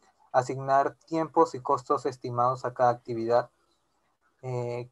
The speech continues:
quinto punto sería calcular el tiempo requerido para completar las actividades en cada trayecto de la red. Y por <clears throat> último es emplear la red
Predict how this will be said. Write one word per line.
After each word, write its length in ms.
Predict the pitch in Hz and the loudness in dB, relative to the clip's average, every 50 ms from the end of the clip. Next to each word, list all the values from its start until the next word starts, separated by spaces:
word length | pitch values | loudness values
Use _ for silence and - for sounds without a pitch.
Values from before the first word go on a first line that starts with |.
| _ _ _ _ - | _ _ _ _ -12
quinto 320 | 139 139 135 131 139 127 | -10 -6 -2 -2 -2 0
punto 340 | 135 143 143 131 131 147 147 | 0 -2 -2 0 -2 -2 -2
sería 300 | - 131 127 123 120 - | -2 -2 -2 -2 -2 -2
calcular 400 | - 123 117 - 123 120 123 123 | -4 -6 -6 -4 -2 0 0 0
el 180 | 131 127 127 | 0 -2 -4
tiempo 300 | 127 147 143 131 - 160 | -4 -6 -6 0 2 2
requerido 600 | 156 151 143 - - 123 123 120 123 127 131 127 | 2 2 0 -2 -6 -6 -4 -4 -2 -2 -4 -2
para 260 | - 131 120 120 117 - | 0 0 2 2 0 -2
completar 520 | 123 113 110 117 117 110 - 127 123 127 | -4 -6 -4 -6 -8 -4 -2 -2 -2 -2
las 120 | 131 123 | -2 -4
actividades 680 | 147 135 127 - 117 113 110 117 117 120 127 131 127 - | -4 -8 -8 -8 -6 -6 -2 -2 0 0 -2 -2 -6 -12
en 140 | 120 117 113 | -18 -18 -4
cada 360 | - 123 120 120 123 123 123 - | 0 4 4 4 4 2 -2 -6
trayecto 520 | - 127 120 117 117 123 127 123 - - 139 | -4 -2 -2 -2 -2 -4 -6 -4 -2 -2 -2
de 60 | 127 | 0
la 140 | 123 127 120 | 0 0 -2
red. 220 | 120 135 143 - _ _ _ _ _ _ _ _ _ _ _ _ _ _ _ | -2 -2 -6 -6 _ _ _ _ _ _ _ _ _ _ _ _ _ _ _
Y 280 | - 143 143 139 135 147 | -12 -10 -4 0 2 4
por 140 | 143 143 143 | 4 4 4
<clears throat> 20 | |
último 340 | 143 147 - - 151 147 151 | 2 0 -2 -4 -4 -2 -2
es 120 | 151 - | -2 -4
emplear 500 | 156 139 127 131 127 127 123 123 120 127 | -6 -8 -6 -4 0 2 2 4 4 4
la 160 | 127 123 123 | 2 2 2
red 180 | 127 135 131 127 | 0 -2 -4 -4